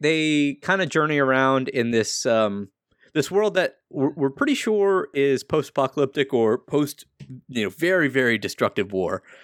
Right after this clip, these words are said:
Um, and one of the things that struck me about this show is how much we see, uh, through their eyes, like, what, what they're,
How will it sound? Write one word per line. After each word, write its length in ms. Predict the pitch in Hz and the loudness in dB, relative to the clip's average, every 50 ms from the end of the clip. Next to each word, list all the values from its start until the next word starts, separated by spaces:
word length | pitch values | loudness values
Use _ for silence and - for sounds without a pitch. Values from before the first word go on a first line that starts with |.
| - - - - _ _ | -20 -20 -20 -20 _ _
Um, 480 | - 113 113 107 104 101 98 95 101 101 - _ _ _ _ _ _ _ _ _ _ _ _ _ _ _ _ _ | -2 0 2 2 2 0 -2 -6 -8 -10 -14 _ _ _ _ _ _ _ _ _ _ _ _ _ _ _ _ _
and 480 | - 131 135 135 131 127 127 127 127 - - - _ _ _ _ _ _ _ _ | -2 -2 0 2 0 0 0 -2 -4 -8 -10 -18 _ _ _ _ _ _ _ _
one 240 | - 135 131 175 220 | -8 -4 -2 -2 -2
of 60 | 247 | 0
the 120 | 226 190 170 | -2 -2 -2
things 320 | - 185 180 175 160 139 | 0 -2 -2 -2 -4 -4
that 120 | - - - _ _ _ | -6 -8 -8 _ _ _
struck 340 | - - - 151 143 143 - | -12 -6 -2 -2 -2 -2 -2
me 180 | 151 151 143 139 | -2 0 2 2
about 280 | 131 113 107 95 90 - | 2 2 0 0 -2 -4
this 120 | 104 98 | -6 -8
show 440 | - - 107 95 95 92 90 90 - _ _ _ _ _ _ _ _ _ _ _ | -4 -2 0 0 0 0 -2 -6 -10 _ _ _ _ _ _ _ _ _ _ _
is 600 | 113 117 117 117 113 113 110 107 110 104 - - - | 0 2 2 4 4 4 4 2 2 -2 -4 -8 -8
how 200 | - 117 139 139 | -4 -2 -2 0
much 300 | 143 156 151 143 - - | 2 0 0 -2 -4 -4
we 120 | 135 131 123 | -2 -2 -2
see, 720 | - - - 127 120 120 117 117 113 110 107 107 98 - _ _ _ _ _ _ _ _ _ _ _ _ | -2 -4 -2 0 0 2 2 2 0 0 -2 -4 -8 -12 _ _ _ _ _ _ _ _ _ _ _ _
uh, 500 | - 117 107 104 104 101 101 101 98 76 - | -2 0 2 2 2 2 2 0 0 -2 -4
through 200 | - - 135 123 | -4 -2 -2 0
their 260 | 123 135 135 127 120 | 0 0 2 2 2
eyes, 500 | 117 113 110 110 107 107 104 - - - - _ _ | 2 2 2 2 2 2 0 -2 -6 -10 -12 _ _
like, 240 | 113 107 104 98 - | 0 0 0 0 0
what, 240 | 120 120 131 - | -2 -2 -2 0
what 260 | 135 127 123 131 131 - | 0 -2 -2 -2 0 0
they're, 360 | 135 120 117 113 110 120 | 0 2 2 2 0 -2